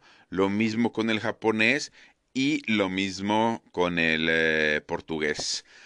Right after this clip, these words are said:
Bueno, otra cosa más iba a decir acerca, mm, del hecho de conocer muchas palabras. Conocer muchas palabras es lo que sería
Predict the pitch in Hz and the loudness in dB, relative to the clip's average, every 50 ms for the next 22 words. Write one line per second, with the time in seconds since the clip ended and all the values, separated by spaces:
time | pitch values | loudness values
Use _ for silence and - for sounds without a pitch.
0 | - - - - _ _ - 110 123 120 107 101 90 - _ _ - - - - | -20 -20 -20 -20 _ _ 0 2 2 2 2 0 -6 -12 _ _ -20 -20 -20 -20
1 | - - - - - - - _ _ - _ - 143 143 185 175 - 185 180 170 | -20 -20 -20 -20 -20 -20 -20 _ _ -8 _ -2 0 2 2 0 2 0 0 0
2 | 180 180 180 180 170 - 180 180 185 175 156 139 - - 180 175 165 139 143 139 | 0 0 0 -2 0 2 4 4 6 6 6 4 4 2 2 2 2 4 2 2
3 | 131 - - 156 151 151 143 - - 107 110 110 107 104 104 104 107 107 107 101 | 2 2 2 2 4 2 2 0 -2 -2 0 0 0 2 2 4 6 6 6 6
4 | 107 117 123 - - 147 131 131 123 - _ _ - 117 110 104 98 - 123 110 | 4 2 0 0 0 0 0 0 0 -2 _ _ -4 -4 -2 -2 -4 -4 -2 -2
5 | 110 117 120 120 117 - 131 113 - - 143 143 175 196 190 160 117 - - 98 | 0 0 0 0 2 0 -2 -2 -2 -2 -2 -2 -2 -2 -2 -4 -6 -6 -6 -4
6 | 92 92 - 117 117 123 139 139 165 151 139 - 170 170 170 156 151 151 151 160 | -4 -2 0 0 2 2 0 0 -2 -2 -2 0 0 2 2 2 2 2 2 0
7 | 156 - 143 - 104 110 107 120 135 127 - - 104 - - 107 104 113 123 131 | 0 -2 0 0 0 2 2 2 2 2 2 -2 -4 0 2 2 2 2 2 2
8 | 120 113 101 | 2 2 0